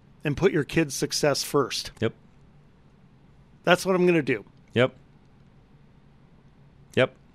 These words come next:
Speaker 1: Now, after that, you wanna know more? Okay, yeah, I'll give you more, but th-, let's start right with that. I'm gonna secure your border, fill your wallet, and put your kids' success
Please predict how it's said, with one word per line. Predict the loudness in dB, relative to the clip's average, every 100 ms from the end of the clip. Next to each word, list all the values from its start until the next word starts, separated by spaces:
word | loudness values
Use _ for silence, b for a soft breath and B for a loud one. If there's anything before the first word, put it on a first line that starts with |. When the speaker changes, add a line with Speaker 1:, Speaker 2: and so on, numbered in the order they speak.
| -20 -20 _ -20 -20 b 2
Speaker 1:
Now, | 6 6 4 4
after | 4 6 8
that, | 8 8 6 -4 -20 -6
you | 4
wanna | 6 8
know | 8 8
more? | 8 8 6
Okay, | 2 2 4
yeah, | 4 2
I'll | 2
give | 2 2
you | 2
more, | 0 0
but | 0 -4 -4
th-, | -2 -2 -4 -10
let's | 0 0 2
start | 4 6 6
right | 4 4
with | 2
that. | 0 -2 -8 -20 -8
I'm | -2 0
gonna | -2
secure | -6 -4 2 4
your | 6
border, | 8 6 6 2
fill | 2 2 4
your | 6
wallet, | 6 6 4 -2 B B B -8
and | -6 -2
put | -2
your | -2
kids' | -4 -2 -2 -4
success | -6 -4 2 2 4 4 2